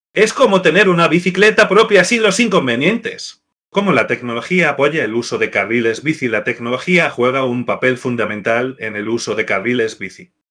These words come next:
Gracias a la sensibilidad de las aplicaciones y los sistemas de alquiler,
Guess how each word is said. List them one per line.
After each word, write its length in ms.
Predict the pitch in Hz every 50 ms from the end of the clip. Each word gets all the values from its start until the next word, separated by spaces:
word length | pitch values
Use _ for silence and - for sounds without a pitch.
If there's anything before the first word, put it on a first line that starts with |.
| _ _
Gracias 400 | - 117 117 123 123 - 139 135
a 60 | - 104
la 100 | 104 107
sensibilidad 720 | - 120 113 104 - 113 113 110 113 117 113 139 147 143
de 80 | 143 120
las 180 | 113 104 -
aplicaciones 880 | 120 - - 104 95 113 - - 139 147 143 143 139 139 135 - - _ _ _ _
y 140 | 143 139
los 160 | 117 113 104 -
sistemas 420 | 117 110 - 127 127 127 123 117
de 80 | 120 107
alquiler, 540 | 101 95 - 113 101 110 110 98 - -